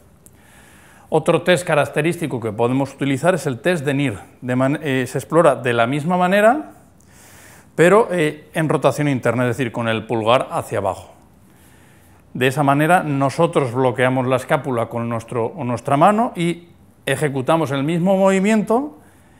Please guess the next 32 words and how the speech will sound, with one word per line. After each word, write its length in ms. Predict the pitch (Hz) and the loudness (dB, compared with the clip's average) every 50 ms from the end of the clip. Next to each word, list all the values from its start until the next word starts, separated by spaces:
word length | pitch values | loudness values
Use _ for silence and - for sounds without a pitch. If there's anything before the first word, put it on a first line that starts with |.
| _ _ _ _ - | _ _ _ _ -8
y 240 | - 175 156 147 131 | -4 -2 -2 -2 -4
sigue 300 | - - 180 165 170 156 | -4 -4 -2 -2 -2 -2
siendo 440 | 165 170 170 180 175 156 143 139 | -2 -2 -2 -2 0 0 -2 -2
molesto 680 | 135 135 135 147 170 190 185 - - 202 208 214 - - | 0 0 0 0 0 0 -2 -4 -6 -6 -6 -6 -8 -10
en 160 | - 170 147 135 | -10 -8 -6 -4
el 80 | 131 | -4
mismo, 640 | 139 147 156 156 143 151 147 143 143 143 - - - - - | -2 -2 -2 -2 -2 0 0 2 0 0 -4 -10 -20 -14 -10
en, 200 | 139 127 127 139 | -8 -6 -6 -6
en 180 | - 160 139 | -6 -6 -6
el 40 | 139 | -4
mismo 300 | 147 151 156 165 156 147 | -2 -2 -2 2 2 2
arco 260 | 143 - - 156 139 | 2 2 2 0 0
de 80 | 135 139 | 2 2
dolor, 340 | 135 135 120 110 104 98 107 | 2 2 2 2 0 0 -2
entre 300 | 113 113 101 - - 117 | -4 -6 -6 -6 -4 -2
los 220 | 117 117 107 - | -2 -2 -2 -4
sesenta 760 | - 120 104 - 156 175 190 180 - 220 233 254 262 247 - - - - - - _ _ _ _ _ _ _ _ _ _ _ _ _ _ _ _ _ _ _ _ _ - | -6 -8 -4 -2 -2 -2 -2 0 0 0 -2 -2 -4 -8 -16 -20 -20 -20 -20 -20 _ _ _ _ _ _ _ _ _ _ _ _ _ _ _ _ _ _ _ _ _ -8
y 120 | 147 139 | -6 -4
los 280 | 127 123 113 - - - | -4 -4 -4 -6 -8 -4
ciento 400 | - 143 151 151 139 117 - 123 | -2 -2 0 0 0 0 0 0
veinte 320 | 123 123 117 104 - 113 | 0 0 -2 -2 -4 -4
grados. 400 | 95 95 87 80 - - - - - - - - - _ _ _ _ _ _ _ _ _ _ - - - - - - _ _ _ - - _ _ _ _ _ _ _ _ _ - | -4 -4 -6 -8 -10 -14 -18 -20 -20 -20 -20 -20 -20 _ _ _ _ _ _ _ _ _ _ -20 -20 -20 -20 -20 -20 _ _ _ -20 -20 _ _ _ _ _ _ _ _ _ -4
La 120 | - 135 | -4 -4
siguiente 420 | - - 143 143 175 180 156 180 | -4 -4 -2 -2 0 0 2 2
maniobra 640 | 175 170 160 156 160 170 175 175 175 160 143 131 135 | 2 2 2 2 2 2 4 4 4 4 4 2 0
a 40 | 156 | -2
explorar 560 | 147 - - 139 135 147 160 196 214 214 - - | -4 -4 -2 2 4 8 8 8 8 6 4 2
es 180 | 185 160 - | 0 0 0
el 220 | 165 156 139 131 - | 0 -2 -2 -2 -2
test 300 | - 185 185 180 - - | -2 -2 -2 -2 -6 -10
de 360 | - 139 143 156 156 135 123 | -8 -6 -4 -4 -4 -4 -4
Jochum, 500 | 143 170 165 - 139 113 104 101 92 87 | -2 -2 -2 -4 -6 -6 -6 -6 -8 -10